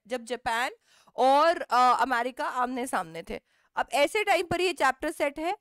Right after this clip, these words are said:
जापान की हम बात कर रहे हैं, वॉर के अंदर जापान है, तो naturally सारे लोग वॉर के अंदर पार्टिसिपेट करेंगे,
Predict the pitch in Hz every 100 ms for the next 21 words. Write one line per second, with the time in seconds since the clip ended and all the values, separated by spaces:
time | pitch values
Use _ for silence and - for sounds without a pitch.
0 | 214 262 262 269 320 339 339 285 262 277
1 | 294 277 294 359 240 220 254 294 330 302
2 | 302 294 269 262 254 262 330 302 254 262
3 | 269 269 339 - 254 254 294 247 262 285
4 | 269 208 208 240 - 277 240 262 233 208
5 | 262 262 233 226 226 190 202 277